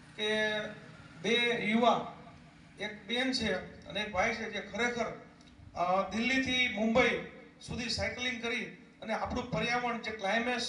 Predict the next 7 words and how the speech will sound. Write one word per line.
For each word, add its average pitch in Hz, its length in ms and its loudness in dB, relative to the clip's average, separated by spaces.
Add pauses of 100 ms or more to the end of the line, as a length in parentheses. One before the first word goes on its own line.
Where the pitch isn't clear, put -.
(280)
ચેન્જ 226 340 -4
થયું 233 220 -2
છે 226 120 -4
અત્યારે, 175 400 -4 (420)
જે 214 220 -4
પ્લાસ્ટિકના 214 640 -4
કારણે, 214 380 -2